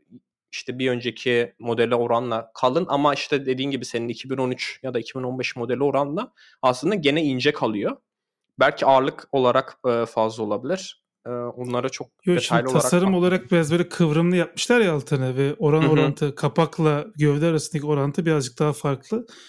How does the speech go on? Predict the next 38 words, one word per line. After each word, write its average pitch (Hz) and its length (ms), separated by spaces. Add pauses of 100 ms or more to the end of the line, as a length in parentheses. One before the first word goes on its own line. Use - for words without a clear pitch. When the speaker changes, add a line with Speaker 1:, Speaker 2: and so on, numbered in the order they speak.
(180)
Speaker 2:
O 165 100
yüzden 165 240
daha 180 180
kalınmış 165 520
gibi 127 180
gözüküyor. 123 720 (480)
Speaker 1:
Hı 135 60
hı. 120 100
Speaker 2:
Ben 156 180
tasarımı 165 480
bu 170 80
arada 175 160
çok 190 300
beğendim. 151 420
Çünkü 143 480
çok - 300
eskiden 147 460
beri 139 120
Apple 135 220
kullanan 139 320
birisi 139 260
olarak 139 260 (480)
hakikaten 156 540
senin 143 260
dediğin 135 220
gibi 135 160
o 143 100
eski 160 380
Apple 156 200 (600)
izlenimini 151 560
çok 170 240
güzel 151 340
verdi. 131 380 (460)
O 165 100
açılardan 160 340
çok - 180
hoşuma 160 300
gitti. 208 420